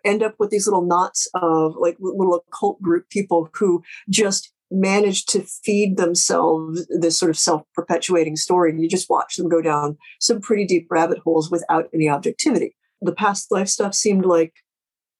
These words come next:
the sketchiest, like, the, the most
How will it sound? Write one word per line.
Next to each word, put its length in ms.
the 380
sketchiest, 640
like, 120
the, 80
the 100
most 460